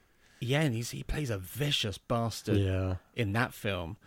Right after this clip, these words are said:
Speaker 1: If I had to pick one scene from a film that made me think, "Oh, they knew what they were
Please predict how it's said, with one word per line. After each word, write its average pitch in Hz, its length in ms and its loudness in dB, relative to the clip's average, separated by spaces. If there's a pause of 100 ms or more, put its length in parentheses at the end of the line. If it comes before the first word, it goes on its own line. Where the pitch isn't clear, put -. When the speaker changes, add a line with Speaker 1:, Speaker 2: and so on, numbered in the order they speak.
(140)
Speaker 1:
If 160 100 0
I 180 80 4
had 190 200 2
to - 80 2
pick - 180 -2
one 165 440 2
scene 107 520 0 (480)
from 139 220 2
a 123 40 2
film 110 540 2
that 123 200 0 (100)
made 135 320 2
me 123 100 0
think, 113 360 -4 (120)
"Oh, 160 600 -2
they 123 200 0
knew 135 400 2
what 135 180 0
they 120 120 0
were 107 140 -2